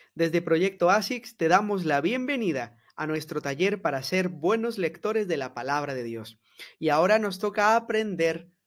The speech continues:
o mejorar nuestra habilidad comunicativa, desde perder el miedo hasta cómo saber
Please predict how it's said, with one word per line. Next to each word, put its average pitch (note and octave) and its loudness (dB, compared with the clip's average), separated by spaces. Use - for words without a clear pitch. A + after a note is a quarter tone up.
o D#3+ 0
mejorar F3+ 0
nuestra F3+ 0
habilidad D3+ -2
comunicativa, D3 -6
desde D#3 0
perder D3+ 0
el C4 -2
miedo G#3+ 0
hasta D3 -2
cómo A3+ 0
saber G3 0